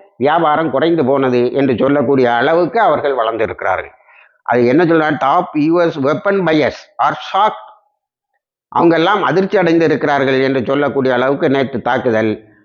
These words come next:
அமெரிக்கா நேற்று பட்ட அடியில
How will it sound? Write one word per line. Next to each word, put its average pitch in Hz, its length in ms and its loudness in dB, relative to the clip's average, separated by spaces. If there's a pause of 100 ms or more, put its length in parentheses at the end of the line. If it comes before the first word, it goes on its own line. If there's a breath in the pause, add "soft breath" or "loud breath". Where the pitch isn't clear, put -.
(120)
அமெரிக்கா 151 1040 0 (340)
நேற்று 143 440 -4
பட்ட 135 540 0
அடியில 127 600 0